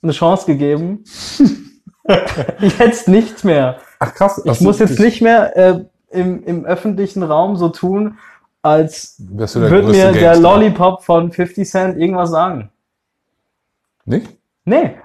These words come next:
Speaker 1: Und dann, und dann ist eben das Schöne, weil dann kommst du in deinem Leben an einen Punkt, da ist dir auf einmal alles scheißegal. Da merkst du, dort draußen in der Welt sind Leute, die denken genauso wie du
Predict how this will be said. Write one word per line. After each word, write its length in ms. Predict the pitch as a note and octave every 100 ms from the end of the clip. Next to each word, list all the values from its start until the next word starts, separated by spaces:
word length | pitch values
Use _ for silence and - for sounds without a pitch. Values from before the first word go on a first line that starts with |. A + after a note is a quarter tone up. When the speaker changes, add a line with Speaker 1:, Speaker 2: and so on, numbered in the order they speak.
| -
Speaker 1:
Und 160 | F3 F3+
dann, 180 | A#3 C4
und 180 | G3
dann 160 | G#3+ C4+
ist 100 | C4
eben 120 | B3+
das 160 | A#3 A3+
Schöne, 200 | B3 C#4
weil 120 | E3+ E3+
dann 80 |
kommst 360 | E3 G#3+ C4+ -
du 100 | A3+
in 140 | F#3
deinem 200 | F3 E3+
Leben 240 | E3+ G#3 F#3+
an 60 | E3
einen 200 | D#3 D#3
Punkt, 380 | E3+ G#3+ B3+ _ _ _ _ _ -
da 180 | D3 D#3
ist 120 | -
dir 140 | D#3
auf 100 | D3
einmal 340 | D3+ D#3+ D3 D#3
alles 140 | C3
scheißegal. 800 | - C#3+ C3+ C#3 A#2+ A#2 A#2+ - _ _ _ -
Da 80 | D3
merkst 460 | D#3 F#3+ C4 - -
du, 300 | A#3+ C#4 _ _ _
dort 200 | E3 D#3+
draußen 500 | D3+ D#3+ B3 - A#3+
in 160 | A3 F#3
der 160 | E3+
Welt 320 | D3+ D#3+ G3 F#3
sind 160 | D3+
Leute, 360 | C#3 D3+ G3+ F3
die 140 | D#3+
denken 300 | C#3+ D#3 D#3
genauso 560 | C#3+ C#3 D3+ G3+ G3 F3
wie 120 | E3+
du 320 | C#3+ A3 C#4